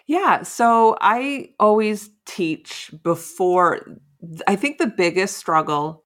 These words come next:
and the, you know, the, one of the biggest questions or the most common question I get from women entrepreneurs is, "I just don't know how to show up on Instagram.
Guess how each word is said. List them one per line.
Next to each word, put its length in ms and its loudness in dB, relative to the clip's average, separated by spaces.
and 420 2
the, 440 4
you 100 0
know, 140 2
the, 240 -10
one 220 -2
of 60 -2
the 60 0
biggest 520 -4
questions 600 -6
or 60 -2
the 100 -4
most 220 -4
common 280 -4
question 380 -8
I 100 -8
get 380 -4
from 720 -4
women 320 -2
entrepreneurs 840 -6
is, 380 -8
"I 180 0
just 380 -2
don't 220 -2
know 160 -2
how 180 -6
to 120 -8
show 320 -6
up 220 -2
on 120 -4
Instagram. 920 -6